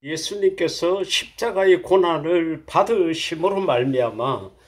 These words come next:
우리는 무엇을, 어떻게, 어떤 것들을 알게 되거나 깨닫게 되었을까요?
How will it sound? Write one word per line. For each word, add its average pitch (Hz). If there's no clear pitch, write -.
우리는 131
무엇을, 165
어떻게, 175
어떤 214
것들을 190
알게 143
되거나 139
깨닫게 139
되었을까요? 143